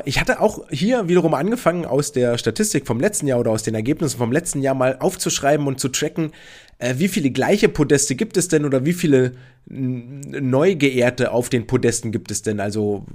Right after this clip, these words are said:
ne, wenn sich die Position ändert, ich war letztes Jahr Erster, bin jetzt Dritter und so, stehe ich ja immer noch oben drauf. Ah, und wie viele gibt's denn, die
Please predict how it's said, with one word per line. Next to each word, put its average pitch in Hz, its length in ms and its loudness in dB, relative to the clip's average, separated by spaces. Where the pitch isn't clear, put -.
ne, 139 280 0
wenn 117 100 0
sich 110 120 -4
die 101 80 -6
Position 104 460 -4
ändert, 139 340 2
ich - 60 -12
war 95 360 -4
letztes - 400 -6
Jahr 90 120 -2
Erster, 139 320 0
bin 92 140 -6
jetzt 98 220 -6
Dritter 143 280 2
und 120 160 0
so, 131 200 2
stehe 110 140 -2
ich 104 80 -8
ja 107 80 -2
immer 117 140 -2
noch 107 260 -6
oben 110 220 0
drauf. 139 360 2
Ah, 123 260 -2
und 123 200 -2
wie 170 100 2
viele 175 240 2
gibt's 180 280 -2
denn, 139 140 0
die 131 280 -2